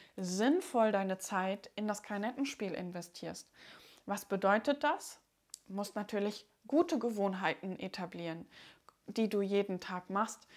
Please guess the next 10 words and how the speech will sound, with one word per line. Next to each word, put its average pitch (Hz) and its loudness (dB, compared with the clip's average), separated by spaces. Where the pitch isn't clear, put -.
damit 202 -2
du 220 2
einen 196 0
guten 247 4
Effekt - 2
hast 233 -4
auf 202 0
dein 196 0
Spiel, 214 4
ja? 190 -4